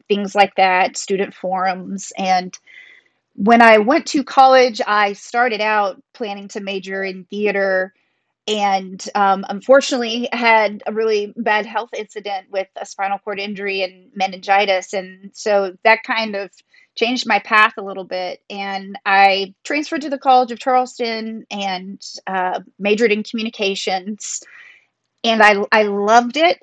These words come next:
And I, uh, really like to focus on interpersonal communications and, you know, why we say the things we say and why we identify different meanings to things and how we communicate that with each other. And it very naturally tied into me starting to really express myself as an artist myself.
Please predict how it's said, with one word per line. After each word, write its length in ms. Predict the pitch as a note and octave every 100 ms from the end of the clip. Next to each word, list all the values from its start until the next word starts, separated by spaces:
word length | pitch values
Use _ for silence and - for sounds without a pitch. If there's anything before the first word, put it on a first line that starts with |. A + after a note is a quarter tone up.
| _
And 260 | A3 G#3 G3+
I, 280 | G3+ G3+ G3 G#3
uh, 260 | G3 F#3+
really 280 | F#3+ A3 A3
like 140 | G#3+ G#3
to 60 |
focus 360 | G#3 G3+ G#3+ G3+
on 140 | F#3+
interpersonal 600 | G3 G3 G3 G3 - G3
communications 1080 | F#3+ G3+ F#3+ G3 G3 F#3+ - G3 G3 G3 G3
and, 300 | G#3 G#3 G3+ - - - _
you 120 | G3
know, 360 | F#3+ G#3+ G#3 - B3+
why 460 | G#3 G#3+ A3 G#3+ G#3
we 320 | G#3 G#3 G3+
say 260 | - G#3+
the 80 | G#3
things 280 | G#3 G#3 G3+
we 60 | G3
say 500 | - A3+ G#3+ G3+ G3
and 120 | F#3+
why 160 | G3
we 140 | G3 G3
identify 500 | F#3+ G3 G3 G3+ G3
different 400 | F#3 G#3+ G#3 G#3+
meanings 340 | G#3 G#3 G3+
to 120 | G#3+
things 260 | G3+ G3 G3+
and 100 | G3
how 160 | G3+ G3
we 100 | F#3+
communicate 680 | - G#3 G#3+ G3 G#3+ F#3+ _
that 160 | G#3 G3+
with 160 | F#3+ G3+
each 180 | F#3+
other. 440 | A3 G3+ G#3 G3 G3 - - - _ _ _ _ _ _ _
And 180 | C4 B3+
it 100 | A#3+
very 200 | B3 C4+
naturally 420 | C4 C#4 - C#4
tied 300 | B3+ C4+ A#3+
into 240 | A3+ A#3 B3+
me 180 | A3 A3
starting 420 | - G#3 G#3+ G#3+
to 140 | A#3
really 240 | G#3 G3+ G3
express 400 | - G3+ G#3 -
myself 480 | G3+ G3+ G3+ F#3+ -
as 220 | G3 F#3+
an 80 | F#3+
artist 500 | G3 G3+ G3+ - -
myself. 640 | G#3+ A3 - F4+ B3+ A#3+